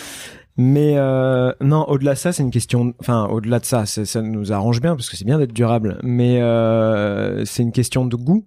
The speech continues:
je crois aussi vraiment p-, pour nous, quoi. Donc, euh, je suis, c'est, il y a tellement de choses qui ont été faites déjà sublimes que acheter du neuf, nous, ça nous, enfin, toutes les décos des restos, c'est que du, euh, à part une pièce ou un élément qui, moderne, enfin, contemporain qui va nous,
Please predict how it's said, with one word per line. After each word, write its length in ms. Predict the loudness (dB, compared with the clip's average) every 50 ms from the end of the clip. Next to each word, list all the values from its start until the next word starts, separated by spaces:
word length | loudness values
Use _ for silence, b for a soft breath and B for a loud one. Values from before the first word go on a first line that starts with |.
| _
je 120 | -12 -12 -8
crois 200 | -2 0 0 0
aussi 320 | 0 -2 -4 -4 -4 -4
vraiment 380 | -2 0 2 2 2 2 0 0
p-, 260 | -4 _ _ -6 -6 -6 -6 -6
pour 140 | -4 -2 0
nous, 140 | 0 0 -2
quoi. 240 | -2 -4 -4 -6 -8 _ B B B B B B B B B B _ -4
Donc, 260 | -2 -2 -2 0 0
euh, 520 | 2 2 4 4 4 2 2 0 0 -2 -4 -4
je 60 | -6
suis, 360 | -8 -10 -10 -10 -8 -8 -8
c'est, 180 | -8 -8 -8 -6
il 40 | -4
y 60 | -4
a 40 | -2
tellement 240 | 0 0 0 2 2
de 60 | 0
choses 160 | 0 0 -2
qui 80 | 0 0
ont 40 | -2
été 200 | 0 -2 -2 -2
faites 240 | 0 0 -2 0 0
déjà 260 | 0 0 2 2 0
sublimes 540 | 0 -2 -4 -4 -2 0 2 2 2 0 -2
que 180 | 0 0 0
acheter 320 | 2 0 -2 -4 -4 -6 -4
du 100 | -2 0
neuf, 220 | 0 0 0 0
nous, 100 | -4 -4
ça 140 | -2 -2 -2
nous, 400 | -2 -2 -4 -4 -6 -8 -10 -12 B B B B B B B
enfin, 180 | -4 -4 -4 -4 -6 -10 -8
toutes 220 | -4 -4 -4 -2 0
les 100 | 0 2
décos 260 | 2 0 0 0 0
des 140 | 0 2 2
restos, 320 | 0 0 -2 -2 -2 -2
c'est 180 | -2 -4 -6 -4
que 120 | -2 -2
du, 320 | -2 -2 -2 -2 0 0
euh, 260 | 0 0 0 -2 -2 0
à 100 | 0 0
part 340 | 2 2 0 0 0 -6 -10 -12 -10
une 220 | -6 -6 -6 -4
pièce 340 | -2 0 0 0 0 0 -4
ou 60 | -4
un 80 | -4 -2
élément 340 | -2 -2 0 -2 -2 -4 -4
qui, 160 | -6 -8 -8
moderne, 520 | -6 -4 -2 -2 -2 -2 -2 -4 -4 -4 -6
enfin, 160 | -8 -10 -8
contemporain 500 | -8 -8 -6 -6 -6 -4 -2 -2 -2 -4
qui 140 | -4 -6 -6
va 100 | -6 -4
nous, 280 | -4 -6 -6 -8 -10